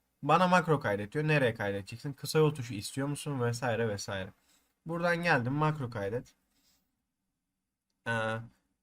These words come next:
tablo diye bir makro kaydettim. Bunun bir kısa yol tuşunu şu an atamayacağım. Saklanacağı yer işte bu çalışma kitabı olabilir. Açıklamada yazmayacağım. Bu şekilde kalabilir.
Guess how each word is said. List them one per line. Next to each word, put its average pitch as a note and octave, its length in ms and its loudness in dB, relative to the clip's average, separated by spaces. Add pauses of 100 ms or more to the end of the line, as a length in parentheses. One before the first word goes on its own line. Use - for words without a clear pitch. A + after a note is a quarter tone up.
tablo D#3 400 4
diye D3+ 360 0
bir D#3 60 0
makro D3+ 380 4
kaydettim. G2+ 320 -6 (680)
Bunun G3 240 0
bir F#3+ 80 -2
kısa G#3 220 0
yol F#3 140 0
tuşunu F3+ 260 -6
şu - 140 -2
an E3 80 0
atamayacağım. C3+ 680 -2 (260)
Saklanacağı D#3 760 2
yer A2 240 -2
işte C3+ 240 -8
bu D3 60 0
çalışma A#2 320 -4
kitabı A#2 240 -4
olabilir. A#2 440 -2
Açıklamada A#2+ 540 -4
yazmayacağım. A2 540 -4
Bu D#3+ 60 -8
şekilde C3 340 -6
kalabilir. G2 420 -6